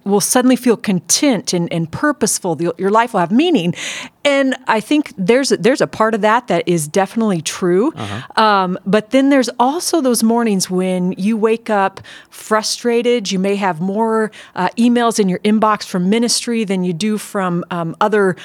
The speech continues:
Speaker 1: other life things, from family and friends and work and all that kind of stuff. Um,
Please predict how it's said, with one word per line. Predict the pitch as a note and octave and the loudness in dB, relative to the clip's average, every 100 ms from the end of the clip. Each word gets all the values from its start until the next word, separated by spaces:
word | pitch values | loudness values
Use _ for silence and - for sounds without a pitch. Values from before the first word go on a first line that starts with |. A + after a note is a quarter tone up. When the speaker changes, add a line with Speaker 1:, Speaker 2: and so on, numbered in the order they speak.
| - - | -14 -4
Speaker 1:
other | G#3 G3 | 0 2
life | F#3+ G#3 A3 | 2 2 0
things, | - - - - A3 A3 A3 - | -4 -8 -6 0 0 2 0 -2
from | - F3 F3 G3 | -4 -2 -2 -4
family | - A3 A3 G#3 | -2 0 2 0
and | F#3 - | 0 0
friends | A3+ A3 F3+ | 0 2 2
and | F3 E3 | 0 -2
work | F3 A3 G#3+ | 0 0 0
and | F#3 | 0
all | G3 | 2
that | G3+ G3+ | 2 0
kind | A3 G#3 | -2 0
of | G3 | 0
stuff. | - A3+ G#3+ - - - - | 0 0 0 -4 -18 -12 -2
Um, | G3+ F3+ E3+ E3+ | 2 2 2 -2